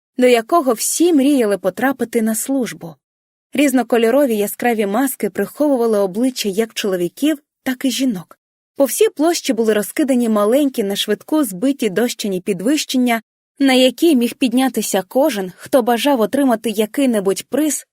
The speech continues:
взявши участь в різноманітних конкурсах. І в конкурсах цих найголовнішим був, звичайно, поцілунок.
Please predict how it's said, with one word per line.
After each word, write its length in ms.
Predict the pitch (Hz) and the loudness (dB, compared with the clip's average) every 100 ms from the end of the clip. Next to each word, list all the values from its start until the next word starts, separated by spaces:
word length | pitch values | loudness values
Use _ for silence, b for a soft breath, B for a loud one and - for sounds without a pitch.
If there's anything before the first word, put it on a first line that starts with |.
| - | -12
взявши 540 | 226 214 262 240 233 - | -6 0 0 0 -4 -4
участь 420 | 285 294 214 - | -2 -2 -2 -4
в 40 | 202 | -4
різноманітних 800 | 226 226 220 226 285 285 269 | -2 0 0 2 0 0 -2
конкурсах. 720 | - 269 196 - 180 - 214 - _ _ _ - | -2 -4 -4 -6 -10 -8 -8 -10 _ _ _ -2
І 140 | 262 | 0
в 60 | 214 | 0
конкурсах 680 | - 285 381 285 - 208 - | 2 0 2 -2 -2 -4 -6
цих 340 | - 190 - | -6 -6 -2
найголовнішим 880 | 233 220 233 226 208 285 320 277 233 | -2 2 2 0 2 0 2 0 2
був, 180 | 247 214 | 0 0
звичайно, 800 | 196 208 - 262 269 240 226 - _ - | -2 -2 2 2 4 2 2 -2 _ -2
поцілунок. 880 | 269 - 262 233 285 247 175 - | -2 0 0 0 0 0 -4 -16